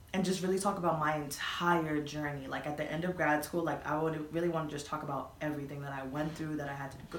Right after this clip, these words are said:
had to do, all of that. But college is not for everybody. And what I will say to all of my students out there, whether you're in high school, whether you're in college,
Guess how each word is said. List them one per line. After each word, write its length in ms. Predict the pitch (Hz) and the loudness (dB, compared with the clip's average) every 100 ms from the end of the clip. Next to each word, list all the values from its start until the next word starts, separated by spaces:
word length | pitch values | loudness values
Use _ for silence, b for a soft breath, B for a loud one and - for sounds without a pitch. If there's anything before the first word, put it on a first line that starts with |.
| - - | -8 -8
had 200 | 147 139 | -4 -4
to 60 | |
do, 440 | 131 165 196 196 - | -4 0 2 2 6
all 160 | 170 165 | 10 10
of 80 | |
that. 240 | - - B B B B B 170 | 8 -2 B B B B B 6
But 320 | 190 170 - B B - | 8 8 4 B B -6
college 400 | - 226 269 262 | 4 6 6 2
is 180 | 214 202 | 2 4
not 240 | 185 185 | 4 4
for 100 | 175 | 2
everybody. 600 | 160 165 185 202 214 226 226 B B B - - | 0 0 4 4 4 0 -4 B B B -20 -2
And 420 | 185 175 160 151 151 - - - | 4 6 6 2 -2 -10 -18 -10
what 180 | 147 226 | 0 6
I 140 | 262 | 8
will 260 | 175 170 208 | 8 4 4
say 340 | - 175 175 196 | 4 4 2 0
to 420 | - 170 160 151 - - - - - - - - | 0 2 0 -4 -10 -20 -20 -20 -20 -20 -6 4
all 200 | 220 277 | 8 10
of 100 | 262 | 8
my 140 | 202 | 6
students 480 | 202 - 190 214 208 | 4 0 4 4 6
out 220 | 190 190 | 6 6
there, 180 | 196 190 | 2 2
whether 220 | 165 160 | 4 4
you're 200 | 175 190 | 2 2
in 140 | 170 | 0
high 260 | 151 - 180 | -2 0 2
school, 440 | 185 - 175 170 | 0 2 4 4
whether 240 | 160 160 165 | 4 2 2
you're 200 | 170 170 | 2 0
in 480 | 170 156 147 139 - | 0 -2 -2 -4 -6
college, 580 | - 180 175 170 170 | -4 2 4 6 2